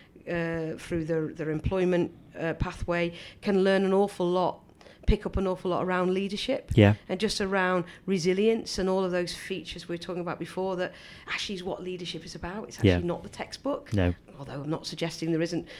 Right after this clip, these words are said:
Speaker 1: some good underpin in a textbook, so I don't offend anybody.
Speaker 2: No,
Speaker 1: But
Speaker 2: but it's like if you see it, you'll
Speaker 1: yeah,
Speaker 2: know
Speaker 1: exactly.
Speaker 2: it.
Speaker 1: If you see, if you see what good looks like, if you've got that really great mentor,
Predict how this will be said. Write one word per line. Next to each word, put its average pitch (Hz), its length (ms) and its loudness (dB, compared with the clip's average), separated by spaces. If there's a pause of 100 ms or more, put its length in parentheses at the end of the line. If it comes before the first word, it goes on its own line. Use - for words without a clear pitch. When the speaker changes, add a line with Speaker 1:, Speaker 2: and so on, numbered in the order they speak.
Speaker 1:
some 196 200 -4
good 175 160 2
underpin 175 440 2
in 170 120 4
a 165 60 4
textbook, - 540 -4
so 170 100 -2
I 160 60 2
don't 165 120 4
offend 175 320 0
anybody. 156 380 4
Speaker 2:
No, 160 80 12
Speaker 1:
But 151 60 12
Speaker 2:
but 127 80 12
it's 123 120 10
like 135 140 12
if 123 100 12
you 131 60 12
see 123 360 12
it, 95 60 6
you'll 107 180 10
Speaker 1:
yeah, - 180 10
Speaker 2:
know 104 80 10
Speaker 1:
exactly. - 260 6
Speaker 2:
it. - 20 0
Speaker 1:
If 196 40 -2
you 226 80 0
see, 269 260 2
if 208 100 -4
you 233 80 -2
see 247 280 0
what 208 200 4
good 202 160 4
looks - 280 -2
like, 160 240 -4
if 175 120 -4
you've 220 180 -2
got - 180 0
that 160 140 0
really 185 200 -2
great 185 280 0
mentor, 165 520 0